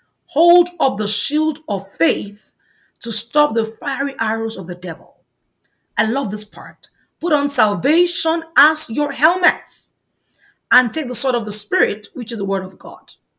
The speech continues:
Such a powerful few lines right there. Powerful, all-encompassing tool for us to stand as believers in the right way that God wants us to stand.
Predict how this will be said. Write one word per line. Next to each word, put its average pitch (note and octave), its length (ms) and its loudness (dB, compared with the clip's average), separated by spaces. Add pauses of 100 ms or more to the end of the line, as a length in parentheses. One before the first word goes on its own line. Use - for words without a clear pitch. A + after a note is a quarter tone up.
(760)
Such - 200 -2
a A3+ 140 -6
powerful - 880 -6 (400)
few B3+ 280 -4
lines F3+ 480 -2
right F3 280 -8
there. - 220 -16 (220)
Powerful, E4+ 680 0 (440)
all-encompassing A#3 1200 0 (720)
tool E4 400 6
for - 340 -6
us B3+ 280 0
to G3 80 0
stand G#3+ 720 -2 (100)
as G3+ 180 0
believers - 960 2 (800)
in E4 500 0
the G#3+ 140 -6
right G#3 260 -2
way G3 160 -2
that F#3 200 -4
God F#3 260 -6
wants F#3 340 -4
us F3 280 -2
to F#3 80 -6
stand. - 640 -6